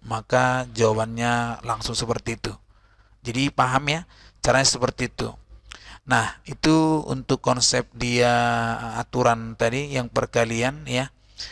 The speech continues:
Mudah-mudahan aturan perkalian, eh, selisih jumlah ya.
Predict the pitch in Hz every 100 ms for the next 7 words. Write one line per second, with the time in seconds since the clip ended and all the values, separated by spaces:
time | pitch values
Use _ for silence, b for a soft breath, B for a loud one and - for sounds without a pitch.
0 | B - 117 117 120 120 117 113 117 117
1 | - - 120 117 127 131 131 - - 123
2 | 117 113 113 113 120 120 120 113 117 120
3 | 120 117 - 117